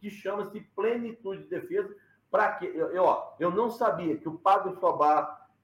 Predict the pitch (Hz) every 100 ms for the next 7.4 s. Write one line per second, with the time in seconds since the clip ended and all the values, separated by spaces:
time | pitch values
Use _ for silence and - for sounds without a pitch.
0 | - 165 156 151 208 185 160 160 151 151
1 | - - _ - 151 139 156 147 190 185
2 | 190 - 160 151 151 - _ _ _ 156
3 | 160 156 147 - 175 165 156 123 - -
4 | _ - _ - 139 135 143 139 139 247
5 | 240 208 - 247 175 160 147 120 160 143
6 | 131 - - _ 120 113 113 127 113 -
7 | 185 196 190